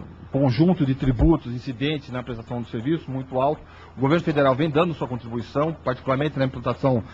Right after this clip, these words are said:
da infraestrutura, com a, o regime especial do Programa Nacional de Banda Larga, é, re-, resultará numa renúncia fiscal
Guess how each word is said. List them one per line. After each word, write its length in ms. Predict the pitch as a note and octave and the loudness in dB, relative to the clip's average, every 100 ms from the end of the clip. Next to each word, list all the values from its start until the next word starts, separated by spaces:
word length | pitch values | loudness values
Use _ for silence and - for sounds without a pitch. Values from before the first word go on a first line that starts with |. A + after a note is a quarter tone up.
| - - | -18 -2
da 140 | C3 | 2
infraestrutura, 640 | C3+ - B2+ - C#3+ E3+ E3+ - - - - | 2 2 -4 4 6 6 4 -4 -20 -20 -12
com 280 | B2+ C3 C3+ | -6 -2 0
a, 240 | C3 B2 | 0 -2
o 100 | A#2+ | -2
regime 280 | A#2+ C3 D#3 | 0 0 0
especial 500 | D#3+ D3 C3+ C#3 C3 | -2 -2 -2 2 2
do 120 | A#2+ | 2
Programa 320 | A#2 - D3+ D3 | 2 2 2 -4
Nacional 260 | C3+ C3 | -4 -6
de 60 | B2 | -6
Banda 200 | B2+ B2 | -4 -2
Larga, 420 | B2 A#2+ G#2+ F#2+ E2+ - - - | 0 -2 -4 -8 -14 -20 -20 -10
é, 100 | F#2 | -4
re-, 220 | A#2 C3 - | -2 -2 -2
resultará 840 | G#2+ C#3 A#2+ D#3+ E3 D#3+ C3 A#2 G#2+ - - - | 0 0 2 2 2 0 -2 -2 -6 -12 -20 -18
numa 260 | A#2 B2 C3+ | -10 -2 0
renúncia 400 | C3+ C3+ D#3+ E3 | 0 0 0 -2
fiscal 640 | - C3+ - C3+ A#2 G2 | -4 -6 0 2 4 2